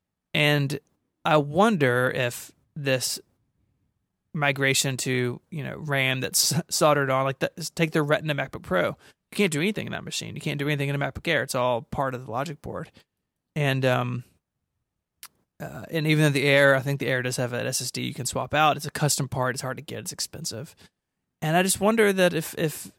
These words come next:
you know, this means that Macs will last, um, shorter amounts of time in the future 'cause you can't upgrade, or if, if the computers we can buy today are so good that as long as you buy it well spec'd,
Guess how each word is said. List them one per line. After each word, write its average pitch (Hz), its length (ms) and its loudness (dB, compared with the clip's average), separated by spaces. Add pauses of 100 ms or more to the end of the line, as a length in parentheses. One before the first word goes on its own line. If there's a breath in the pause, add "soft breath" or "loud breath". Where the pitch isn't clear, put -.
you 160 80 -4
know, 135 140 0
this 151 200 0
means 156 300 4
that 147 180 0
Macs 139 400 -2
will 143 140 -2
last, 131 540 -2 (640 soft breath)
um, 139 360 -8 (240)
shorter 156 260 4
amounts 143 240 2
of 139 60 -8
time 131 200 -2
in 127 80 -6
the 123 40 -10
future 156 380 -4
'cause 127 220 -4
you 131 60 -4
can't 123 200 -8
upgrade, 120 420 -8 (100)
or 208 300 6
if, 139 240 -2 (160)
if 156 320 -6
the - 80 -4
computers 147 400 2
we 147 120 -2
can 139 120 -2
buy 131 200 0
today 131 400 0
are 113 100 -2
so 147 400 4
good 127 400 -4 (380 soft breath)
that 151 80 4
as 147 160 4
long 151 140 4
as 139 100 0
you 139 40 0
buy 131 200 4
it 127 60 -4
well 135 120 -2
spec'd, - 480 -2